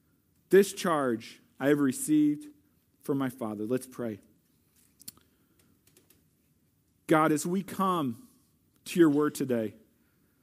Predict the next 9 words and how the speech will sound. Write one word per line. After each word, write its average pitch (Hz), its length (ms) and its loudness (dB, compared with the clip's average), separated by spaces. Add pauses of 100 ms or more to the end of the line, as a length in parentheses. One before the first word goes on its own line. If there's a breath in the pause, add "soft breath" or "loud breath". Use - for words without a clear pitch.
(120)
we 147 120 4
come 160 280 -2
as 131 80 -4
sheep. - 380 -2 (1600)
Sheep - 440 -2
that 180 180 0
in 165 120 -4
all 165 280 -2
reality 143 640 -2